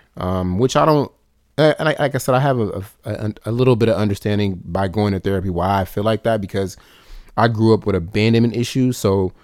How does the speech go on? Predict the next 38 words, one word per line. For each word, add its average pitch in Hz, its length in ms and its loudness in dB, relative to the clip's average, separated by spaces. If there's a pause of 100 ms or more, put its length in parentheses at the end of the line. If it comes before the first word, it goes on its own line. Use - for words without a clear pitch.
(400)
the 107 100 0
fear 120 300 6
of 107 60 2
people 107 300 -2
leaving 104 480 2
me, 92 380 -2 (440)
um, 92 640 -2 (540)
for 110 140 -2
whatever 101 360 2
reason 98 360 0
is, 98 280 -8
is 98 200 -4
definitely, 92 880 -2 (460)
is 113 160 0
on 107 140 2
my 92 100 0
mind 87 260 -2
sometimes. 85 360 -8
So 101 40 -2
that's 123 160 4
something 117 180 2
that 98 100 2
I 95 40 2
think 95 240 -4
about, 87 440 -2
um, 85 580 -6 (720)
you 107 140 0
know, 92 100 0
sometimes, 92 420 -2
because 98 360 -2
I 98 80 2
know 107 380 4
even, 123 200 2
like, 110 180 0
just 104 160 -4
in, 98 200 -2
like, 92 280 -4
just, 98 360 -6